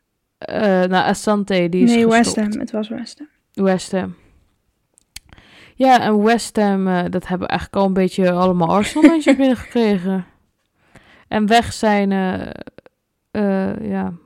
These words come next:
Speaker 1: dat heb ik eigenlijk ook al genoemd, want we zijn wel langs. Tameka Jalop is weg. Eh, Louis Joel is weg.
Speaker 2: Oh, zij is leuk.
Speaker 1: Joel.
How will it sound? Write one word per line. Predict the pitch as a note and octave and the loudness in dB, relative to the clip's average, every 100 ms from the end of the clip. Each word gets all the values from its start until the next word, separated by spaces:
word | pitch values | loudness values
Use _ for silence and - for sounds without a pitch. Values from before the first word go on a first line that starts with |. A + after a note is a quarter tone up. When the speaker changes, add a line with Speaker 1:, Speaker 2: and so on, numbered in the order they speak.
| _ | _
Speaker 1:
dat | F#3 | -6
heb | F3+ | -4
ik | F3+ | -2
eigenlijk | F#3 F3 - | -6 -6 -6
ook | F#3 F#3 | -6 -6
al | |
genoemd, | F3 F3+ F3 | -6 -4 -4
want | E3+ E3+ | -6 -6
we | F3+ | -6
zijn | E3+ F3 | -4 -4
wel | E3+ | -4
langs. | F3 F#3 G3 - | -4 -4 -6 -6
Tameka | G3 F#3+ F#3 G3 | -4 -2 -2 0
Jalop | F3+ F3+ F#3+ | 0 -2 -4
is | G3 | -6
weg. | G3+ G3+ - _ - - - - _ - | -6 -6 -8 _ -20 -20 -20 -20 _ -6
Eh, | G3 F#3 F3+ | 0 0 0
Louis | - F#3+ G3+ G3 - | 0 2 4 2 -2
Joel | - F#3+ G3+ G#3+ A3+ D4 - | -2 0 2 0 -4 -10 -10
is | G#3 - | -8 -6
weg. | G#3+ A#3 - _ | -8 -8 -14 _
Speaker 2:
Oh, | - B3 A3 | -2 0 0
zij | - B3+ | -2 -2
is | C#4+ | 0
leuk. | C4+ C4 C#4+ E4 - - _ | 0 -2 -2 -6 -12 -20 _
Speaker 1:
Joel. | - G#3 G3+ G3 A3 | -4 0 2 0 -4